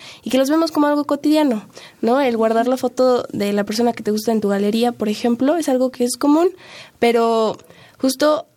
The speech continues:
estamos, creo, considero en un momento social en el que estas prácticas están volviéndose, o sea, estamos visibilizándolas como algo que no debería ser normal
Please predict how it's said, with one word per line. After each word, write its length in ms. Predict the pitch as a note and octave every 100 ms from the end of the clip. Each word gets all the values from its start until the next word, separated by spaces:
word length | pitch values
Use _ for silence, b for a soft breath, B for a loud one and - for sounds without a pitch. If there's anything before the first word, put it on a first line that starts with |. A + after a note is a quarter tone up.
| -
estamos, 320 | G#3+ C4 C4+
creo, 420 | C4+ C#4 C#4 D4 -
considero 480 | A3 A3 A#3+ B3+ C4+
en 100 | B3+
un 80 | B3+
momento 540 | B3 A#3+ A#3+ B3+ A#3
social 400 | A3 G#3 A3+ C4
en 120 | A3
el 100 | G#3
que 120 | G3+ A#3
estas 280 | B3+ B3+
prácticas 420 | - B3 B3 C4 A#3+
están 380 | A3 A3+ A#3
volviéndose, 880 | A3+ A3 A3+ A#3 A#3 G#3+ G3+ G3 G3 A#3 -
o 60 | G#3
sea, 80 |
estamos 300 | A3 B3+ C#4
visibilizándolas 880 | A3 G#3+ G#3 G3+ G#3 A#3 A#3+ B3 D4+
como 180 | - G#3
algo 220 | G#3+ A#3+
que 140 | A#3+ G3+
no 100 | G#3
debería 260 | A3 G#3
ser 160 | A3 G#3+
normal 380 | G#3 G3+ G3+